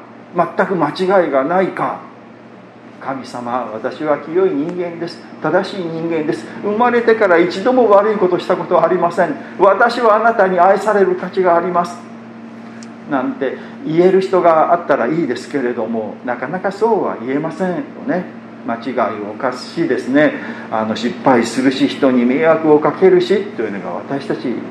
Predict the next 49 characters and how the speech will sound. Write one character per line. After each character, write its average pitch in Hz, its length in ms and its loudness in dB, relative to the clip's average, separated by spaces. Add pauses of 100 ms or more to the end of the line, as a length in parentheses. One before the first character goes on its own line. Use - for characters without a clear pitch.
(120)
で 120 80 -2
す。 - 180 -10 (680)
だ 151 80 2
か 139 100 4
ら、 131 160 4 (340)
い 131 60 -2
や 123 140 4
い 120 60 4
や、 120 180 6
も 117 400 4
う 113 40 0 (800)
神 127 180 0
様 127 280 -2
に 127 100 2
愛 135 180 6
さ 165 160 2
れ 170 120 0
な 165 160 0
い 226 60 2
ん - 20 -2
じ 214 100 2
ゃ 185 60 2
な 180 120 4
い 190 80 2
か 175 160 4
な 180 340 2
っ - 20 -6 (180)
て、 123 80 -2 (240)
も 143 80 6
っ - 40 4
と 131 120 -2
頑 139 240 4
張 185 100 6
ら 202 120 4
な 240 160 0
い 226 80 -2
と 190 80 2
い - 20 -2
け 202 120 -2
な 214 180 -2
い 226 40 -2
ん 226 40 -4
じ 226 80 0
ゃ 202 60 0
な 202 140 0
い 196 60 -2
か 190 140 2
な 196 260 0
っ 220 40 -8